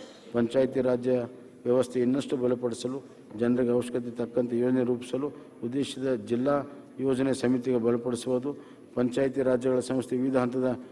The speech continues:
ಕಾರ್ಯನಿರ್ವಹಣೆ ಕುರಿತಂತೆ responsibility mapping ಮಾಡಲಾಗುವುದು. ಗ್ರಾಮ ಪಂಚಾಯತಿಯಲ್ಲಿ ತಂತ್ರಜ್ಞಾನ ಬಳಕೆ ಮಾಡುವಲ್ಲಿ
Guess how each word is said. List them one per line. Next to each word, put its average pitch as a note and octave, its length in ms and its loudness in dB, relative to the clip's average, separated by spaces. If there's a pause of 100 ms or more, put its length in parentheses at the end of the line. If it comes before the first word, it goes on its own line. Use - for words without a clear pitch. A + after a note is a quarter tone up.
(160)
ಕಾರ್ಯನಿರ್ವಹಣೆ B2 600 4
ಕುರಿತಂತೆ A#2+ 460 -2
responsibility B2 760 -2
mapping A#2 400 0
ಮಾಡಲಾಗುವುದು. A2 840 -2 (280)
ಗ್ರಾಮ B2+ 260 4
ಪಂಚಾಯತಿಯಲ್ಲಿ C3+ 720 2
ತಂತ್ರಜ್ಞಾನ B2+ 580 0
ಬಳಕೆ B2+ 280 0
ಮಾಡುವಲ್ಲಿ B2 500 2